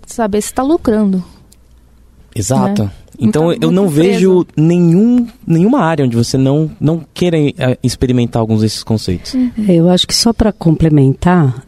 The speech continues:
Speaker 3: existem dois problemas que você elencou aí.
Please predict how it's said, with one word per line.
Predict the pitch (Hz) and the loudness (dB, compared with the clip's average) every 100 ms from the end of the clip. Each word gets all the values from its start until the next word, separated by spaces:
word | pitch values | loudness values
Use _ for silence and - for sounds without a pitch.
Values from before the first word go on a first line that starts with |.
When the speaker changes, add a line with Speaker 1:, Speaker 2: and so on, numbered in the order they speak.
| - | -2
Speaker 3:
existem | 160 151 170 - 185 185 | -2 0 -4 0 0 0
dois | 156 190 233 - | 0 0 2 0
problemas | - 220 165 139 127 131 131 - | 0 0 2 2 2 2 2 -2
que | - | -4
você | 139 131 - 147 143 139 139 120 - - - - | -2 -2 -2 0 2 2 2 -2 -10 -20 -18 -2
elencou | 156 143 143 139 - 131 | 2 4 2 0 0 2
aí. | 131 127 120 | 2 2 -2